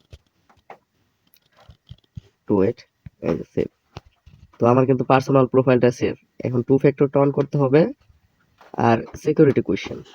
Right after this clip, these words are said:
তো আমি আমার সিকিউরিটি কোশ্চেনটা দিয়ে দিলাম my favorite team। তো এটা আমি ব্রাজিল দিয়ে দিলাম। দেখেন, আমার কিন্তু দুইটা হয়ে গেছে, খালি একটা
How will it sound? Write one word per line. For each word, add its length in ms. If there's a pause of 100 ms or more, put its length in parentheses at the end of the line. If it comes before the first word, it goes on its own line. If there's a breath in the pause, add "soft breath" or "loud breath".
(200)
তো 100
আমি 180
আমার 120
সিকিউরিটি 420
কোশ্চেনটা 640 (1600)
দিয়ে 140
দিলাম 280 (160)
my 120
favorite 500
team। 160 (1900)
তো 80
এটা 200
আমি 120
ব্রাজিল 400
দিয়ে 120
দিলাম। 300 (2500)
দেখেন, 300 (420)
আমার 200
কিন্তু 200
দুইটা 240
হয়ে 140
গেছে, 220
খালি 200
একটা 380